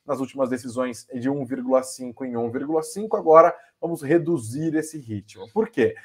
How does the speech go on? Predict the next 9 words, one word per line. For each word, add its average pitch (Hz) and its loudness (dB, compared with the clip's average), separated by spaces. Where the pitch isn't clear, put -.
"Essa 196 0
sinalização 180 2
reflete 151 0
o 139 -2
estágio 123 -2
do 131 -8
ciclo 185 -4
de 110 0
aperto, 143 0